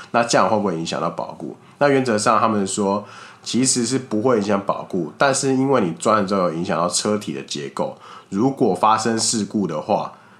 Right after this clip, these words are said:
如果例如说你的后座被撞或怎么样，发生事故的话，造成一些赔偿的问题，因为有些可能消费者会控告说，哦，车体设计不良啊，呃，什么一些什么溃缩造成什么乘客受伤，那因为你已经装了这个东西，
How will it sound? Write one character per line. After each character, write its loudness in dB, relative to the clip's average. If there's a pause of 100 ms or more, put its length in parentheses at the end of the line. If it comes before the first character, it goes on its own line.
(100)
如 2
果 4
例 2
如 4
说 2
你 0
的 0
后 2
座 -2
被 0
撞 0
或 0
怎 -10
么 -6
样， 0
发 2
生 0
事 0
故 -2
的 -6
话， -2 (460)
造 4
成 0
一 -2
些 0
赔 -4
偿 -2
的 -2
问 0
题， -10
因 0
为 2
有 -2
些 0
可 -4
能 -8
消 -2
费 0
者 -4
会 -2
控 -4
告 0
说， -4
哦， -6
车 -2
体 -4
设 -2
计 -4
不 -4
良 -6
啊， -10 (380)
呃， -6
什 -8
么 -4
一 -4
些 -2
什 -8
么 -6
溃 0
缩 -2
造 -2
成 -6
什 -8
么 -12
乘 -4
客 -2
受 0
伤， -4 (300)
那 4
因 0
为 4
你 0
已 0
经 0
装 2
了 0
这 -4
个 -2
东 -2
西， -4